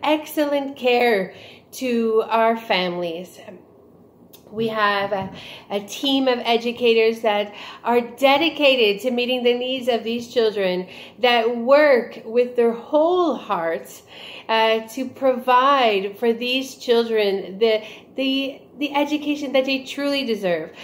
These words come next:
Our goal is for, for each child to know exactly who they are, to, to strengthen them in, in their abilities, and, and for them to reach their maximum capacity. Um,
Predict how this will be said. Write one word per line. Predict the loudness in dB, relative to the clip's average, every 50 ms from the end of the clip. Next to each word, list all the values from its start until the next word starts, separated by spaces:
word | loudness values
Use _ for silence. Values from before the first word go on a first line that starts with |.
| -18 -18 -10 -2 0
Our | 2 2
goal | 4 6 8 8 8 8
is | 6 2 0 -2
for, | -2 0 2 4 4 4 2 0 -4 -4
for | -2 -2 0 2
each | 0 0 0 -2 -4 -4
child | -2 0 2 4 4 4 2 2 -2
to | -4 -4
know | 0 2 4 4
exactly | 4 2 0 0 2 2 2 2 2 -2 -8 -8 -8 -8
who | -8 -8 -6 -4 -4 -2
they | 0 0 0 0
are, | 0 0 2 2 4 4 4 2 2 0 -4 -8 -14 -16 -18 -20 -12
to, | -6 -2 0 0 0 -2 -4
to | -6 -10 -12
strengthen | -10 -4 0 2 2 2 2 -2 -2 0
them | 0 0 2 2
in, | 2 2
in | 0 0 0
their | 2 2 2 2 2
abilities, | 2 2 2 2 2 0 -2 -4 -4 -2 -2 -2 -2 -4 -4 -8 -14 -16 -18 -20 -20 -12 -6
and, | -2 0 0 0 0 -2 -2 0
and | 2 2 2 2 0 -2 -6 -8 -4
for | 0 0 0
them | 0 -2 -4
to | -4 -6 -4
reach | -2 0 0 0 0 2
their | 2 2 2
maximum | 2 0 0 2 2 2 2 0 -2 -2 0 0 2 2 0 -2
capacity. | -4 -8 -4 -2 -2 -2 -2 -4 -6 -12 -10 -8 -8 -8 -8 -8 -10 -14 -18 -18 -18 -18 -18 -8 -2
Um, | 2 2 4 4 4 2 0 -2 -4 -8